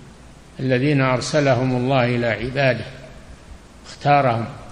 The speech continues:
لتبليغ رسالته. الإيمان بالملائكة الذين هم أيضا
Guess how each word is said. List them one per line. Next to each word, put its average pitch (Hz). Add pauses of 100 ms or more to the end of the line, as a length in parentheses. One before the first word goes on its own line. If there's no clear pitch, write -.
(200)
لتبليغ 131
رسالته. 127 (1400)
الإيمان 196
بالملائكة 190 (1160)
الذين 160
هم 160
أيضا 208